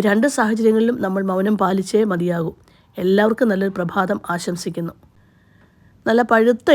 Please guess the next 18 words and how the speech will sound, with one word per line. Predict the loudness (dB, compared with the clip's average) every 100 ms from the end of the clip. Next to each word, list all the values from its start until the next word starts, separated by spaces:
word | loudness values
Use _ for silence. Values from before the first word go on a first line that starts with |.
| 4
ഏത്തപ്പഴം | 2 2 2 0
വെച്ച് | 0
നമുക്ക് | 0 0
നല്ലൊരു | 0 2 0
കൊഴുക്കട്ട | 2 0 0 0 2
തയ്യാറാക്കിയെടുക്കാം. | 2 2 0 -2 0 0 2
ഒട്ടും | 0 2 2
പൊട്ടിപ്പോകാതെ | 2 0 0 2 2 2 0
നല്ല | 0 0
സോഫ്റ്റ് | 2 2 0 -2
ആയിട്ടുള്ള | 0 0 0
കൊഴുക്കട്ട | 0 0 -4 -2 -2
തന്നെയാണ്. | -2 -2 0 -2 -4 _ _ _ -20 _ _ _ -2
അതിനായിട്ട് | 2 2 0 0
ഞാൻ | -2 -2
നാല് | -2 -2 -4 -4 -4
ഏത്തപ്പഴം | -2 -4 -2 -4 -4
എടുത്തിട്ടുണ്ട്. | -6 -6 -4 -4 -2